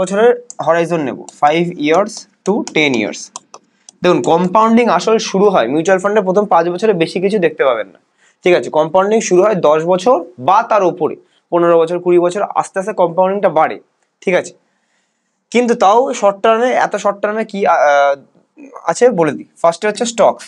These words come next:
আপনি ডাইরেক্ট স্টকস আপনি কি করতে পারেন, ইনভেস্ট করতে পারেন।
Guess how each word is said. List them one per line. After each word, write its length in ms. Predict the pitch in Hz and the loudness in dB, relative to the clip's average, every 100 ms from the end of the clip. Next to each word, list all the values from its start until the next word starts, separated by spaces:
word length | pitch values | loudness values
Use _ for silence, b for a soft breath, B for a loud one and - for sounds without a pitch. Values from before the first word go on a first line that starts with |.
| - 143 | -12 -8
আপনি 140 | 202 175 | -4 0
ডাইরেক্ট 340 | 151 165 202 202 | 2 2 -2 -4
স্টকস 260 | 190 196 - - - _ _ - _ _ _ - | -2 -2 -4 -20 -20 _ _ -20 _ _ _ -6
আপনি 140 | 156 190 180 | -4 -4 -4
কি 60 | 180 | -2
করতে 180 | 185 196 | 0 2
পারেন, 140 | 196 208 170 | 2 0 -4
ইনভেস্ট 260 | 170 185 185 | -2 -2 -2
করতে 180 | 190 185 | -2 2
পারেন। 120 | 202 | 0